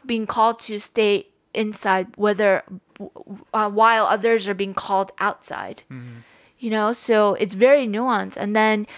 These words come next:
Speaker 1: you could say distance, distance, distance, but people have families
Speaker 2: Yeah.
Speaker 1: that are out there,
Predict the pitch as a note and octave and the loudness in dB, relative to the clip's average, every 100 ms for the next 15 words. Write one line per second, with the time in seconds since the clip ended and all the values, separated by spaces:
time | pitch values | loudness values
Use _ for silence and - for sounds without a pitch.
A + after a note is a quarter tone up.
0 | - - - A#3 B3+ - C4+ B3 A#3 B3+ | -20 -12 -6 -4 -4 0 2 4 4 2
1 | B3+ C4+ A#3+ B3 A3+ A#3 A3 D#4 - A#3 | 0 -2 -4 -6 -6 -8 -4 -6 -4 -6
2 | G#3 - A3+ G#3+ G3+ - _ _ _ _ | -8 -2 2 4 2 -4 _ _ _ _
3 | _ _ - D4 C4+ C4+ B3+ A#3+ A3 - | _ _ -6 -6 2 2 4 0 -2 -6
4 | A3 E4 G3+ G3 A3+ - - B3 A3 G3+ | -4 -4 -4 -6 -10 -16 -14 -8 0 0
5 | G3+ - G3 - - D3 D3+ G#3+ | 2 2 0 -2 -6 -4 -4 -8